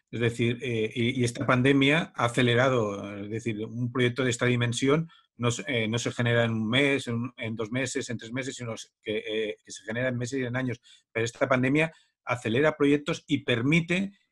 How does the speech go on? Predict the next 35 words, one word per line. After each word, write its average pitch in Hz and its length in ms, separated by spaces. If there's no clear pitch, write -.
que 110 120
tengan 143 240
una 147 140
visibilidad 139 580
que 135 80
a 101 80
partir 113 300
de 135 80
ahora, 139 180
sea 123 220
en 120 60
el 120 320
dos 110 220
mil 123 160
veintidós, 123 600
sea 131 120
en 120 80
el 120 100
dos 110 140
mil 123 140
veinticuatro, 123 500
en 123 40
el 120 60
dos 120 140
mil 123 140
veinticinco, 131 560
eh, 110 580
recuperar 120 500
lo 143 180
que 139 80
eran 139 320
los 123 160
flujos 160 640
habituales 123 500
de, 120 240